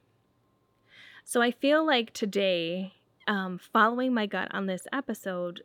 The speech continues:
maybe there's someone in my network that needs to hear this message today, or when they are moved to listen to it. Let me take the end of this episode to help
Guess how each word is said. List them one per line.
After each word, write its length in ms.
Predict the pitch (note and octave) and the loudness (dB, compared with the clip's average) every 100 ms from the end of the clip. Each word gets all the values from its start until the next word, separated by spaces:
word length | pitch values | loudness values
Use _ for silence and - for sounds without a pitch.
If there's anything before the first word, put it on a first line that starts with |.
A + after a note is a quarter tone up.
| - | -8
maybe 500 | G#3+ A#3+ D4+ E4 E4 | -2 0 2 2 2
there's 280 | D#4+ D#4 - | 0 -2 -4
someone 360 | C4+ C4+ C4+ | -2 0 0
in 220 | - A3 | -2 -4
my 120 | G#3+ G3+ | -4 -6
network 540 | F#3 - G3 F#3+ - | -6 -6 -6 -8 -8
that 180 | G3 - | -10 -6
needs 280 | G3 F3 - | -8 -8 -10
to 80 | F#3+ | -8
hear 260 | D4+ E4+ | -6 -6
this 220 | G#3+ - | -6 -8
message 440 | E3 D#3 - - - | -12 -12 -14 -14 -16
today, 460 | - - - - - - - - _ - | -10 -6 -6 -6 -10 -20 -20 -20 _ 0
or 640 | G#3+ G#3 G#3 G3+ G3+ G3 - | 2 2 2 0 0 -2 -4
when 960 | B2+ B2+ G3 F#3+ F#3+ F#3+ F#3 E3 F#3 | -6 -6 -2 -2 -2 -4 -4 -6 -4
they 260 | F#3+ F#3+ F#3+ | -2 -2 -4
are 240 | - G3 | -4 -2
moved 480 | G3+ F#3 F#3 - - | 0 0 -4 -10 -14
to 160 | - | -8
listen 440 | G3+ F#3 - F3 F3 | -4 -4 -4 -8 -8
to 240 | - F3 | -8 -8
it. 320 | - - - _ _ _ _ _ _ _ _ _ | -10 -14 -20 _ _ _ _ _ _ _ _ _
Let 180 | C4+ D#4 | 0 2
me 120 | A4 A4+ | 2 -2
take 360 | - E4 - | -2 -4 -2
the 200 | C4 A#3+ | -6 -4
end 200 | G3+ G3+ | -4 -2
of 100 | G3 | 0
this 200 | F#3+ F3 - | -2 -4 -4
episode 500 | F#3 F#3 - F#3 F3+ | -4 -4 -4 -6 -4
to 80 | F#3 | -8
help 420 | - G3+ G3 | -10 -8 -6